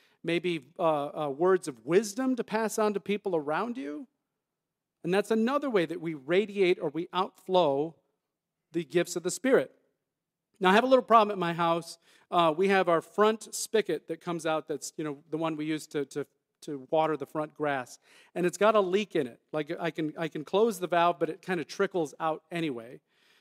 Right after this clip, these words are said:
And so in order to block it, I've had to come up with a system where I take the hose and I have to keep it on there all the time. And then at the end of the hose, I have a cap,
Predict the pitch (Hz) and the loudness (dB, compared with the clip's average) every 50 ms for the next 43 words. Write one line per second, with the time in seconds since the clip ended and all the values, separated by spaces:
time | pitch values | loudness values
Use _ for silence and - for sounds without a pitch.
0 | _ - - 180 170 - 202 190 190 185 196 208 220 214 196 175 131 160 170 180 | _ -6 -4 -2 0 4 6 6 6 6 6 6 6 4 2 0 0 0 2 2
1 | 180 175 - 180 170 156 151 170 160 151 - 180 180 175 170 160 - 135 - - | 2 2 0 -2 -2 -2 -2 -4 -6 -6 -4 -4 -4 -4 -6 -8 -10 -8 -6 -6
2 | 175 - - 175 170 160 147 135 135 - - 190 202 - - 170 165 170 170 170 | -6 -6 -6 -6 -6 -4 -4 -6 -6 -4 -4 -6 -4 -4 -6 -2 0 0 0 0
3 | 165 165 160 151 139 - 139 131 _ _ _ - 202 202 - 175 170 165 170 170 | -2 -4 -6 -8 -8 -10 -14 -18 _ _ _ -6 -6 -4 -2 0 0 0 0 0
4 | 156 151 147 147 156 151 160 - - 165 156 156 156 156 160 - _ _ _ - | 0 0 0 0 -2 -2 -6 -6 -6 -4 -2 -2 -2 -4 -6 -8 _ _ _ -20
5 | _ _ - 165 170 165 160 156 - 165 170 180 202 185 165 180 151 - 175 170 | _ _ -4 -2 0 0 -2 -2 -4 -2 -2 0 0 0 -2 -2 0 2 2 2
6 | 170 170 151 165 151 160 160 151 143 - - 160 143 - - - 185 180 165 175 | 2 0 -2 -4 -4 -4 -6 -8 -8 -10 -12 -12 -12 -12 -10 -4 -2 -2 -2 -2
7 | - _ | -4 _